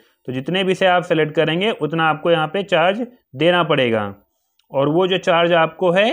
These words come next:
वो पहले आपको ट्रेजरी फॉर्म जमा करके बैंक में जाके चालान करना होगा। ओके, ये करने के बाद में फिर यहाँ पे आपको देखिए आपको ऑप्शन मिलता है, यहाँ पे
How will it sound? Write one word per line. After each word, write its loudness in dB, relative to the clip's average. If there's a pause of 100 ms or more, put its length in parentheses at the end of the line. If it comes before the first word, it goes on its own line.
(360)
वो -8
पहले 2
आपको 0
ट्रेजरी -2
फॉर्म -2
जमा 0
करके 0 (120)
बैंक -2
में -4
जाके 0
चालान 0
करना 0
होगा। 0
ओके, -2 (840)
ये 0
करने 0
के 0
बाद 2
में -2
फिर -2
यहाँ 0
पे 0
आपको 0
देखिए -2
आपको 0
ऑप्शन 2
मिलता -2
है, 0
यहाँ -2
पे -2